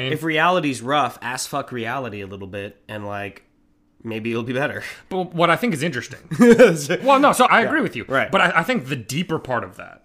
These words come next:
Speaker 1: that's
Speaker 2: Right.
Speaker 1: actually a little bit more significant, is the enduring part.
Speaker 2: Oh, yeah. That is really
Speaker 1: Right?
Speaker 2: interesting.
Speaker 1: Because when you're in the moment, sure, tripping balls and you're seeing, like, mermaids swim across your room and stuff, maybe all of that is, like,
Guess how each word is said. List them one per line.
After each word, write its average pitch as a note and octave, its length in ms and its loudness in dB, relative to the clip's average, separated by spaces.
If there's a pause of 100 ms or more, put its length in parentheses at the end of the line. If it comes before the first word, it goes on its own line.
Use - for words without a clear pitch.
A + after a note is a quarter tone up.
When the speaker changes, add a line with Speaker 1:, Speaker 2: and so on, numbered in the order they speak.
Speaker 1:
that's B2+ 220 2
Speaker 2:
Right. D#3+ 60 2
Speaker 1:
actually D#3 240 -2
a B2+ 80 0
little B2+ 180 -2
bit C3 120 -6
more A#2 160 -8
significant, C3 540 -8 (260)
is C#3 200 -2
the B2 220 -6
enduring A#2+ 640 -2
part. - 320 -20 (180)
Speaker 2:
Oh, F3+ 200 4
yeah. C#3 380 0
That D#3 160 2
is E3 100 0
really C3+ 140 0
Speaker 1:
Right? C3 40 -4
Speaker 2:
interesting. - 320 -14
Speaker 1:
Because F#3 320 0
when F#3 260 -2
you're F#3+ 120 0
in A#3+ 160 0
the E3 60 0
moment, C#3 580 0
sure, D3+ 460 -4
tripping E3 360 -2
balls B2+ 440 0
and A#2+ 100 -6
you're C3 160 -2
seeing, C#3 340 -4
like, B2+ 180 0
mermaids D#3 680 2
swim D3+ 260 0
across D3 360 -2
your C#3+ 100 -2
room F3+ 240 -2
and C3 120 -6
stuff, - 580 -8
maybe A3+ 300 0
all G3+ 200 6
of D#3 80 2
that F3 180 6
is, C3+ 120 0
like, C3 160 0